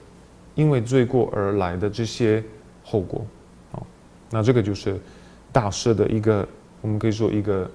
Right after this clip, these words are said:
可以帮助我们的，的一个，的，的，的一个东西。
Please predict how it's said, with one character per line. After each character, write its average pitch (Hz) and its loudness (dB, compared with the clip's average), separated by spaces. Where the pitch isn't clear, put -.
可 117 2
以 113 6
帮 117 2
助 113 2
我 101 -2
们 98 -6
的， 95 -2
的 104 -2
一 - -8
个， 104 -4
的， 107 -2
的， 95 -2
的 107 -2
一 101 -2
个 104 -2
东 98 -6
西。 107 -8